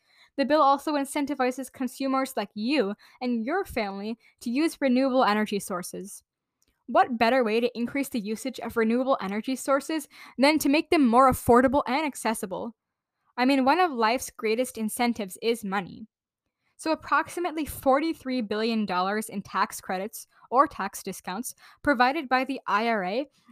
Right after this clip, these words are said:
are designed to decrease emissions by making electrical vehicles, otherwise known as E Vs, energy-efficient appliances, rooftop solar panels, geothermal heating systems, and home batteries more affordable.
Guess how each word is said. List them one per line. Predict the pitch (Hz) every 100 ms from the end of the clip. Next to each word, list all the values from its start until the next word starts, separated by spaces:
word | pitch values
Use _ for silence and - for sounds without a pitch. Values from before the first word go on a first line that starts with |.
| -
are | 269
designed | 277 240 247 285 339
to | 277
decrease | 214 302 - 330 -
emissions | 214 190 - 285 294 _ _
by | - 240
making | 240 247 247 320
electrical | 240 220 220 285 285 262
vehicles, | 202 196 - 240 277 - -
otherwise | 240 254 269 262
known | 233 226
as | 208 -
E | 247
Vs, | 196 190 226 - _ _ _
energy-efficient | 240 277 311 330 - - 226 247 247
appliances, | - 190 196 - 277 - _ _ -
rooftop | 233 311 - 302 311
solar | - 247 226 233
panels, | 233 220 247 285 - _ -
geothermal | 220 302 339 330 285 277 262
heating | - 277 233
systems, | - 202 - 214 226 - -
and | 254 320 370
home | - 262 269
batteries | 220 185 220 254 247
more | 220 226
affordable. | 220 - 202 180 -